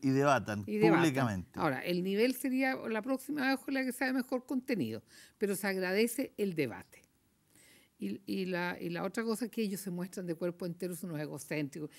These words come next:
Speaker 2: empiezan a darse codazos entre ellos, que tu señora, poco menos que la mujer de Cast, es anorgásmica, que no le da bola. Mira, ¿qué sentido tiene eso? En vez de hablar, tenían propiciamente un montón de temas con, con esto que de las, de las marejadas, de las lluvias torrenciales,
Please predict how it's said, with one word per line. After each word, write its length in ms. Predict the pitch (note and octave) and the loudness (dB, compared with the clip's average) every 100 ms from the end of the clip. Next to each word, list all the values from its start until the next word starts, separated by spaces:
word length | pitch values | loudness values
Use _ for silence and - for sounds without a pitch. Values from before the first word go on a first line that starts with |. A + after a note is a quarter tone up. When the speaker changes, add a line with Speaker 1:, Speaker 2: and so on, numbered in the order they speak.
| - | -20
Speaker 2:
empiezan 320 | - - D3 | -10 -4 -2
a 40 | |
darse 240 | D#3 - E3 | -4 -4 -8
codazos 460 | D#3+ D#3 D3+ - | -4 -4 -4 -2
entre 380 | D#3 C#3 - D#3+ | -4 -4 -6 -2
ellos, 180 | D#3+ D#3+ | -2 -4
que 80 | D#3 | -6
tu 120 | D#3+ | -10
señora, 540 | C3+ D#3 D3+ D#3+ D#3+ D#3 _ - _ _ | -8 -8 -6 -4 -4 -6 _ -20 _ _
poco 200 | F3 D#3+ | -6 -4
menos 180 | E3 E3 | -2 -2
que 80 | |
la 80 | D#3 | -4
mujer 340 | D3+ C3+ E3+ D#3+ | -6 -4 -4 -2
de 140 | D3 | -4
Cast, 280 | - E3 - | -4 -4 -2
es 100 | C#3+ | -2
anorgásmica, 840 | D3+ C#3+ B2+ C#3 D#3+ E3 E3+ D#3+ | -2 -2 -4 -2 0 0 -4 -4
que 120 | D3+ D3+ | -4 -6
no 100 | C#3+ | -6
le 120 | D3 | -4
da 140 | C3+ | -4
bola. 360 | C#3 D3 E3+ F3 - - - | -4 -2 -2 -4 -10 -16 -4
Mira, 420 | C#3+ A#3 B3 G3 | -2 0 -2 -4
¿qué 160 | - G#3+ | -8 -8
sentido 480 | B3+ A#3+ - B3 A#3+ | -4 -4 -2 -4 -2
tiene 260 | A3 G#3 | 0 0
eso? 120 | A#3 - - | -2 -4 -6
En 120 | G3 F#3 | -2 2
vez 160 | G#3 | 2
de 80 | A#3 | 2
hablar, 440 | G#3+ G3+ G3+ G#3+ A#3+ - - _ _ | 0 2 2 2 -2 -12 -20 _ _
tenían 360 | E3 F3 F#3+ F3+ | 2 4 2 0
propiciamente 1040 | - E3+ E3+ D4 - C#4+ A#3+ B3+ C4 A#3+ | 4 4 4 -2 4 6 6 6 2 0
un 80 | G3+ | -2
montón 420 | F3+ D#3+ A#3+ C4+ | -2 -2 2 2
de 140 | B3+ | 2
temas 360 | A3 B3 B3+ B3+ | 0 2 2 0
con, 280 | - G#3 F3+ - - - _ _ | -2 -4 -4 -8 -20 -20 _ _
con 160 | F#3+ F#3+ | -2 -2
esto 200 | G3 A3+ | -2 -2
que 100 | F#3+ | 0
de 100 | E3 | 0
las, 220 | D#3 E3+ | -2 -4
de 120 | D#3+ | -4
las 180 | D3 C#3+ | -6 -6
marejadas, 720 | D#3 C#3+ - G3+ G3+ F#3+ D#3+ | -4 -4 -4 0 2 2 0
de 80 | E3+ | -2
las 180 | D3+ - | -4 -6
lluvias 440 | D3+ G3 G3 F3 - | -4 -2 0 -2 -2
torrenciales, 720 | F3 E3 D#3 - G3+ G3 | -4 -2 -2 -2 -2 0